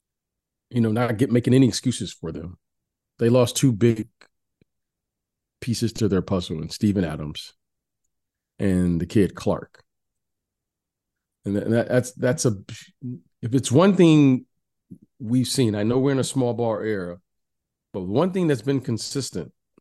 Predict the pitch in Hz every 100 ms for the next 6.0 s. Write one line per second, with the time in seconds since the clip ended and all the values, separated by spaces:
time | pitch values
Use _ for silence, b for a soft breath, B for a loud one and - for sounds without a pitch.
0 | _ _ _ - 113 107 101 98 90 87
1 | - _ _ _ _ - 110 147 165 160
2 | 160 92 85 - 110 107 - 120 98 90
3 | 110 107 113 107 98 - _ _ _ _
4 | _ _ _ _ - - 156 135 120 104
5 | 110 107 101 104 95 85 87 76 -